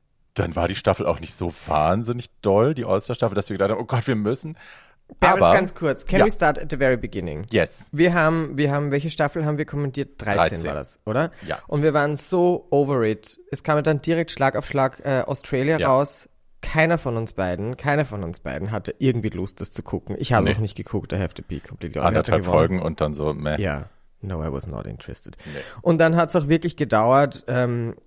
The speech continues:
Speaker 2: dann hing noch der Hype von Bimini Bombulash in, in der Luft, der war genug Drag.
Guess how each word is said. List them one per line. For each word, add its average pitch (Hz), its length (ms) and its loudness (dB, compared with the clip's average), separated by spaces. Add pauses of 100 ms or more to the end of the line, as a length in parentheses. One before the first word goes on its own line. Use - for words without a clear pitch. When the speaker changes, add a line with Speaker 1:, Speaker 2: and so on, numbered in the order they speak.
(120)
Speaker 2:
dann 120 260 -2 (100)
hing 156 400 2
noch 143 280 2 (120)
der 120 280 -4
Hype 123 260 -2
von 123 280 -6
Bimini 143 340 0
Bombulash 127 1000 -2
in, 127 300 -2
in 123 200 -4
der 120 100 0
Luft, 117 380 -4
der 117 120 2
war 107 220 4
genug 127 800 2
Drag. 143 400 4